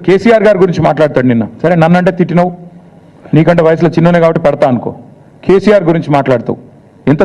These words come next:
ధైర్యం నీకు? నాకు అర్థం కాక అడుగుతా, ఏం తప్పు చేసిండు కేసీఆర్ గారు? అవుట్ రైట్గా, అవుట్ రైట్గా అదానీ ఆఫర్ను రిజెక్ట్ చేయడమే కేసీఆర్ చేసిన తప్ప. కేసీఆర్ రిజెక్ట్స్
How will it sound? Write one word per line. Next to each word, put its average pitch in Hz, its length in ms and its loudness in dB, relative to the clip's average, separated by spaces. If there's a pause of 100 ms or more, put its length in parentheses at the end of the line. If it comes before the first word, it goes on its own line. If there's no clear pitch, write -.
ధైర్యం 196 280 2
నీకు? 202 160 -2
నాకు 202 140 -2
అర్థం 196 180 0
కాక 202 160 0
అడుగుతా, 196 200 -2 (640)
ఏం 185 140 2
తప్పు 202 200 2
చేసిండు 214 300 0
కేసీఆర్ 202 380 0
గారు? 208 120 0 (540)
అవుట్ 196 280 -2
రైట్గా, 208 300 0 (1000)
అవుట్ 196 260 0
రైట్గా 202 320 2
అదానీ 202 280 2 (140)
ఆఫర్ను 196 340 0
రిజెక్ట్ 175 220 0
చేయడమే 202 300 0
కేసీఆర్ 151 320 0
చేసిన 131 160 -4 (100)
తప్ప. - 140 -4 (720)
కేసీఆర్ 196 600 2
రిజెక్ట్స్ 196 380 -4